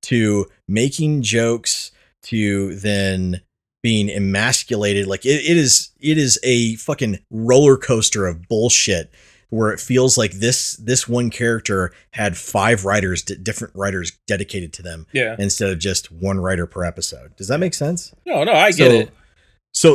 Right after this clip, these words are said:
Speaker 1: like, because, be, and it's not because he's so drastically different from the anime. It's just the fact that he's so badly written. I'm like, God
Speaker 2: But he is
Speaker 1: damn, like,
Speaker 2: drastically different from
Speaker 1: make
Speaker 2: the anime.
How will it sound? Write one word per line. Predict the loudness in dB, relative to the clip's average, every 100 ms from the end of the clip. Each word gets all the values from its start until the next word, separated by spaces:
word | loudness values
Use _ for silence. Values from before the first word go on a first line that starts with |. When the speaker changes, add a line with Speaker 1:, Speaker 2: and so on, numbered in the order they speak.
| 6
Speaker 1:
like, | 2 4
because, | 2 2
be, | 0 -2 2
and | 0
it's | 2
not | 0 -2
because | 0 0 2
he's | 0
so | 0
drastically | 0 2 0 0 -4
different | -4 -6 -6
from | -4
the | -4 -4
anime. | -6 -6
It's | -4 -4
just | -2
the | -4
fact | -6 -8
that | -8
he's | -6 -6
so | -6 -6 -8 -10 -8
badly | -4 -4 -4 -6
written. | -4 -4 -4
I'm | -12
like, | -14 -14
God | 2
Speaker 2:
But | 4 8
he | 10
is | 8
Speaker 1:
damn, | 6 0
like, | -4
Speaker 2:
drastically | 2 6 6 4 -4 -4
different | -4 -4 -6 -8
from | 0
Speaker 1:
make | 0 0
Speaker 2:
the |
anime. | -6 -8 -10